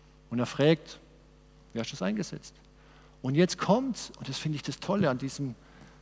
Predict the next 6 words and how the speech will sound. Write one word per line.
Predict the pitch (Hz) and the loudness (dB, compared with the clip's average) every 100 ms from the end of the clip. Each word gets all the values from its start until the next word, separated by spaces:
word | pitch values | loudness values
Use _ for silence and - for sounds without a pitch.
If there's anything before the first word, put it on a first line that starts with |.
| - - - | -20 -20 -10
an | - | -4
diesem | 135 135 | -2 0
Beispiel. | 120 175 196 - 151 170 208 - - - - - - - - - - - - - - - - | 4 6 4 2 2 4 2 -4 -18 -20 -20 -20 -20 -20 -20 -20 -20 -20 -20 -20 -20 -20 -4
Der | 143 180 | 2 8
Erste | 196 - 170 | 8 8 4
sagt | 147 143 160 190 - | 6 8 8 6 0